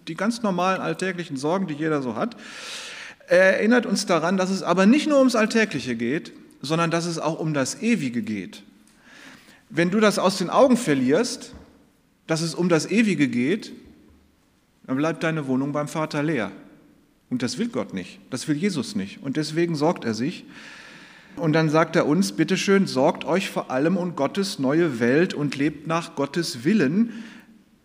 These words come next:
Dann werd ich euch auch mit allem anderen versorgen, was man so braucht. Stell die Herrschaft Gottes in den Mittelpunkt deines Lebens, dann bekommst du nicht nur eine himmlische Wohnung,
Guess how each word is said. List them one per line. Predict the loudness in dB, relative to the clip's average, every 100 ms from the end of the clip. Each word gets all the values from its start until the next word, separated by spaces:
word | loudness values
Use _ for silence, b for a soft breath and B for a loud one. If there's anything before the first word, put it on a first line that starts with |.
| _
Dann | 2 6 6
werd | 4 0
ich | -4
euch | -2 -2 -2 -4
auch | -4 -2
mit | -6 -4
allem | -2 0 -2
anderen | 2 4 4 2 -4
versorgen, | -2 -2 0 -2 -4 -10 -18 -20 _ _ _ _ _ _ _ _ _
was | -10 -6
man | -4
so | -2
braucht. | -4 -4 -4 -6 -14 -20 -20 _ _ _ _ _ _ _ _ _ _ _ _ _ _ _ _ _ _ _ _ _ _ _ -14
Stell | 2 4
die | 4
Herrschaft | 4 0 0 -4 -2
Gottes | -2 -2 -4
in | -4 -4
den | -2
Mittelpunkt | -2 -2 -2 -2 -2 0
deines | 0 -2 -2
Lebens, | 0 2 2 0 -2 B B B B B B B B
dann | -2
bekommst | -2 0 0 2
du | -2
nicht | -2 -2
nur | -2
eine |
himmlische | -2 -2 -2 -4 -2
Wohnung, | 0 2 2 2